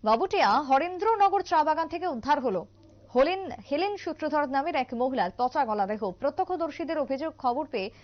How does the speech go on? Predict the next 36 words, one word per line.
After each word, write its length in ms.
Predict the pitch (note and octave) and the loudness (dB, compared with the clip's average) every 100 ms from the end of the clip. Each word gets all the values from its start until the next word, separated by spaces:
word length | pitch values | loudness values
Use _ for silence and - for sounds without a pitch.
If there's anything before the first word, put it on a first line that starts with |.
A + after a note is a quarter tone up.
| - A3+ - _ | -20 -20 -20 _
মৃতদেহ 380 | A#3 D4+ F#4 D#4+ | -2 0 0 -2
উদ্ধার 260 | D#4 D4+ D#4 | -4 -4 -4
করে 200 | D4+ C#4+ | -6 -4
নিয়ে 180 | C4+ | -4
যায় 160 | C4+ C4+ | -2 -2
তারা। 220 | C4 D#4 | -2 -2
তদন্তকারী 580 | D#4 A#3+ C#4 D#4+ D#4 D4 | -2 -4 -4 -4 -4 -2
দলের 300 | A3+ A#3 A#3+ - _ | -2 -2 -4 -10 _
পুলিশ 280 | C#4+ D4 D4 | -6 -4 -2
অফিসার 460 | A3+ A3+ C4+ F#3+ F#3+ | -2 -2 -4 -4 -4
বিজয় 300 | A#3 E4 E4 | -4 -4 -6
সেন, 320 | - G3+ B3 - - - - _ _ | -8 -8 -10 -16 -20 -20 -20 _ _
যারা 280 | G3+ C4 C4 | 2 6 6
দশ 200 | A#3 B3+ - | 4 2 0
থেকে 200 | F#4+ F#4+ | -2 2
বারো 220 | C#4 C4 | 2 2
দিন 180 | C4+ E4+ | 0 0
আগে 200 | A#3+ C#4 | 2 0
থেকে 280 | D4 F4 E4+ | -2 -4 -4
কালীবাজার 680 | C#4+ A3+ B3 D4+ D4+ F4+ | 0 0 0 -2 0 -2
থেকে 340 | E4+ D#4 D#4 D#4+ | -2 -8 -8 -6
নিখোঁজ 400 | B3 - C#4+ B3 | -6 -4 -6 -6
ছিল 280 | - B3+ D4 | -6 -4 -2
মহিলা, 480 | B3 A3+ A3+ F#3 A3+ | -2 0 0 0 -4
কিভাবে 360 | - C#4+ D#4 E4 | -6 -4 -2 -2
মৃত্যু 320 | A#3 C4+ D#4+ | -4 -4 -2
হলো, 240 | D4 D4 F4 | -2 -2 -4
খুন 240 | - C#4+ | -6 -4
না 140 | C#4 | 0
আত্মহত্যা, 520 | A#3+ G3 D4 C#4 D4 E4+ | 0 0 -4 -2 -2 -2
তা 120 | A3+ | -2
নিয়ে 140 | G#3+ | -2
তদন্ত 380 | A3+ A3+ D#4+ F#4+ | -2 -2 -4 -6
শুরু 220 | - A3+ | -6 -8
করেছে 320 | G3+ F3+ A3 | -6 -8 -10
পুলিশ। 280 | G3+ F3+ G#2+ | -10 -10 -12